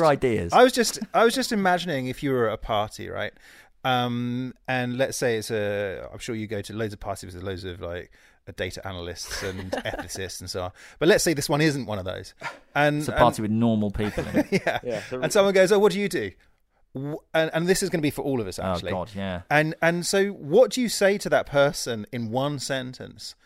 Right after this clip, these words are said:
Speaker 2: So, "This is what, this is my job, this is what I do." That's question part A,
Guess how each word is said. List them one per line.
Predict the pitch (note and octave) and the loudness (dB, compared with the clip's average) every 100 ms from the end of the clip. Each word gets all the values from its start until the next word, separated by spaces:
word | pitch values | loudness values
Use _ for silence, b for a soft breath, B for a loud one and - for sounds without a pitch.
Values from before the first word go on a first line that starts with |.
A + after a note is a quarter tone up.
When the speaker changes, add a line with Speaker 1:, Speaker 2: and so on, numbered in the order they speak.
| _ | _
Speaker 2:
So, | - A#2+ | -8 -2
"This | C3 - | -2 -2
is | A2+ | -2
what, | A#2 G#2+ | -2 -2
this | A#2 A2+ B2 | -4 -6 -6
is | A2 | -6
my | A2+ G2 | -6 -6
job, | G2+ F#2 | -6 -8
this | A2+ | -10
is | G#2 | -8
what | F#2 | -8
I | |
do." | A#2+ | -4
That's | A#2+ A#3 - b b | -2 -2 -4 b b
question | - F3 C#3+ - D3 B2 A2+ _ _ _ _ _ | -2 0 0 0 -2 -2 -6 _ _ _ _ _
part | - C3+ G#2+ - - - | -4 0 -2 -4 -14 -6
A, | A2+ F#2+ F3 | -6 -6 -8